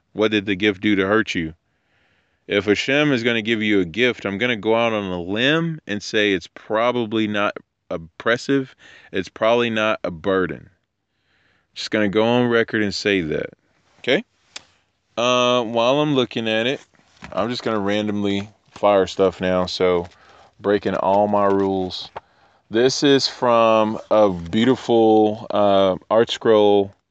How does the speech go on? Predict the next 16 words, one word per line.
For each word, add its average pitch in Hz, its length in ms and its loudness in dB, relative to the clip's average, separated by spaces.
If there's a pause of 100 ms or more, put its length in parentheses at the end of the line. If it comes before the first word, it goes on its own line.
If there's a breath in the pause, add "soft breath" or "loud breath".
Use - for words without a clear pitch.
source 101 560 0
called 95 540 2
Touched - 300 0
by 120 140 2
the 104 80 -2
Parsha, 104 640 2 (840 soft breath)
S-, - 160 -16
the 104 200 2
Stories 135 800 2
and 104 220 -2
Soul 113 800 2
of 101 180 2
the 98 100 0
Weekly 117 520 0
Torah 117 320 0
Portion 87 580 -4